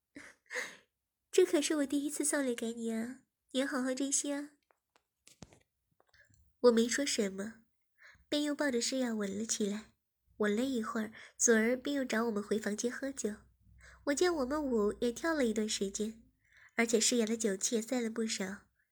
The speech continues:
于是便又回到房中喝酒。喝到第三轮，左儿终于支持不住，醉了。诗雅的早已躺在书画上睡着了，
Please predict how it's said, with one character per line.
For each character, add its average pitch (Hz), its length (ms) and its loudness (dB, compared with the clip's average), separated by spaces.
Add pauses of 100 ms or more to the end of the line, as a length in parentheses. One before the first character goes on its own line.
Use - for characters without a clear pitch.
(220)
于 220 160 4
是 233 320 4 (220)
便 277 160 0
又 262 80 4
回 220 200 -2
到 254 120 0
房 208 220 -4
中 240 120 -2
喝 262 200 0
酒。 208 260 -6 (520)
喝 - 140 0
到 302 140 2
第 294 160 0
三 302 280 -4
轮， 226 320 -2 (300)
左 233 140 6
儿 214 160 4
终 285 280 0
于 220 220 0
支 - 220 -2
持 254 100 -2
不 196 180 -2
住， 233 280 -6 (220)
醉 262 280 0
了。 208 180 -4 (540)
诗 - 220 2
雅 285 160 0
的 233 160 -10
早 214 380 0 (360)
已 226 140 -4
躺 220 320 -2
在 220 240 0
书 254 260 0
画 254 240 -4
上 214 320 -4
睡 - 200 -4
着 202 260 -2
了， 220 160 -6